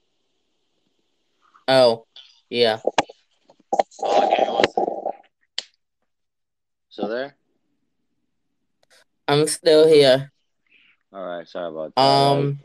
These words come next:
Speaker 2: I, I had to change my headphones around.
Speaker 1: Are you up for some deep philosophy?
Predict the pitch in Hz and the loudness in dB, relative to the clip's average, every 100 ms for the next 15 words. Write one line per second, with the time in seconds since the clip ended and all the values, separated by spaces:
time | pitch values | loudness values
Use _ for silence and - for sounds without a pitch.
0 | _ 95 87 82 - 101 87 85 82 82 | _ -4 -4 -4 -4 -4 -4 -6 -6 -6
1 | 73 80 78 82 80 78 _ _ _ _ | -8 -10 -10 -8 -8 -8 _ _ _ _
2 | _ _ _ _ _ _ _ _ _ _ | _ _ _ _ _ _ _ _ _ _
3 | _ _ _ _ _ _ _ _ _ _ | _ _ _ _ _ _ _ _ _ _
4 | _ _ _ _ _ _ _ _ _ _ | _ _ _ _ _ _ _ _ _ _
5 | _ _ _ _ _ - _ _ _ _ | _ _ _ _ _ -20 _ _ _ _
6 | _ _ _ _ 147 147 151 156 151 160 | _ _ _ _ 0 4 4 4 2 0
7 | 180 185 - 175 170 - - 175 160 156 | 0 -2 0 2 2 -2 -2 2 2 0
8 | 160 147 147 151 156 - 151 139 143 139 | -4 -4 -2 0 0 -2 -2 2 2 0
9 | 139 120 120 110 104 | -2 -6 -2 -2 -2